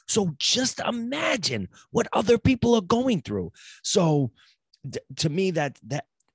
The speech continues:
that's where we're, we're different from a lot of folks that you're gonna hear. You're gonna hear a lot of this just straight talk from us.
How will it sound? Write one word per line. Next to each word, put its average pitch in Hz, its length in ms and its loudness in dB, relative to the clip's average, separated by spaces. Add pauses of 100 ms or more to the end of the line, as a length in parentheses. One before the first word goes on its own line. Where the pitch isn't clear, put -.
(340)
that's 151 320 0
where 135 240 2
we're, 123 280 0
we're 117 180 0
different 151 500 -4
from 117 180 -10
a 101 60 -6
lot 135 300 -2
of 139 60 -6
folks 139 240 -6
that 104 100 -8
you're 113 140 -8
gonna 117 120 -4
hear. 156 240 -2
You're 123 160 -4
gonna 123 140 -4
hear 120 280 -8 (220)
a 120 60 -4
lot 135 240 -2
of 185 80 -4
this 160 140 -6
just 165 260 -2
straight - 440 -2
talk - 300 -4
from 139 220 -4
us. 139 300 -4